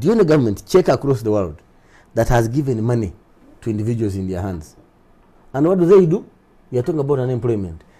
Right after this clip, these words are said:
People have sat under a mango tree and shared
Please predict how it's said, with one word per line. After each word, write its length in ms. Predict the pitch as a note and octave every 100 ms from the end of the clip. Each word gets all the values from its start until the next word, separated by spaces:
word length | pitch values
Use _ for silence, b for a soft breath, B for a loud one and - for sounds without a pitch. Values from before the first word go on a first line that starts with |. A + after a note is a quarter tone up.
| b
People 300 | - E3 D3+
have 80 | B2
sat 220 | E3 D#3+ -
under 220 | C#3+ C3
a 20 |
mango 300 | B2 C#3 C3+
tree 240 | B2+ E3 F3 B -
and 200 | B2 A#2+
shared 460 | - D#3 B2+ A2